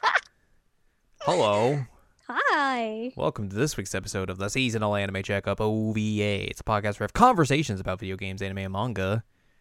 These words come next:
Speaker 2: Hello, I'm Jared, joined as always by Doc, Al, and Ladium.
Speaker 1: Hello.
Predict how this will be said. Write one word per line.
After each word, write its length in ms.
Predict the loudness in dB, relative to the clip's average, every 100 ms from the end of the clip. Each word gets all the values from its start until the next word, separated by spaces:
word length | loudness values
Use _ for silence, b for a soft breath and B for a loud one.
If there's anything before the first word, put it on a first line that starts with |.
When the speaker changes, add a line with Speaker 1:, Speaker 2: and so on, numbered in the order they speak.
| _ _ _ _ _
Speaker 2:
Hello, 400 | -4 0 0 2
I'm 180 | 0 -2
Jared, 320 | 0 0 0
joined 220 | -2 -2
as 80 | -2
always 180 | -2 -2
by 220 | -2 0
Doc, 400 | 4 4 4 4
Al, 240 | 4 4
and 180 | 2 0
Ladium. 600 | -4 -6 -6 -6 -6 -6 -8 _ _ _
Speaker 1:
Hello. 680 | -6 0 0 2 0 -2